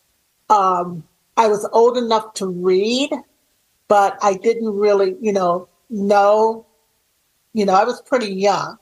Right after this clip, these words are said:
And we had went to a gas station and went to the bathroom. And outside,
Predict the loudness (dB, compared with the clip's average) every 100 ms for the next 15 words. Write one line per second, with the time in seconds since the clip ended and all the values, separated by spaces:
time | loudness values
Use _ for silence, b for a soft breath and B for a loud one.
0 | b b b _ -2 2 2 2 0 0
1 | -2 -2 -4 -4 -2 0 0 -2 -6 -10
2 | _ _ _ _ _ _ _ _ _ _
3 | _ -2 2 2 2 -2 -2 -2 -2 -4
4 | -4 -2 -2 -4 -2 -2 2 2 2 -2
5 | -6 -2 -2 -4 B B B _ -2 0
6 | 2 2 2 -2 -4 0 0 -2 -8